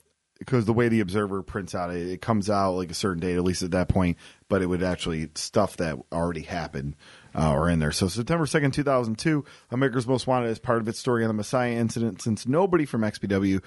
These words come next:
would return their phone calls, dropped in,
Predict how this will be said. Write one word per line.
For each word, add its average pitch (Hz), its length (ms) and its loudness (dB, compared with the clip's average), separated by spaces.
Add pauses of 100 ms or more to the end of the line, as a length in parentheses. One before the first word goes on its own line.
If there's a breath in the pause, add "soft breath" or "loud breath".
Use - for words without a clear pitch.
(220 loud breath)
would 98 140 4
return 104 320 2
their 98 100 2
phone 107 260 2
calls, 104 340 0
dropped 127 480 0
in, 117 260 4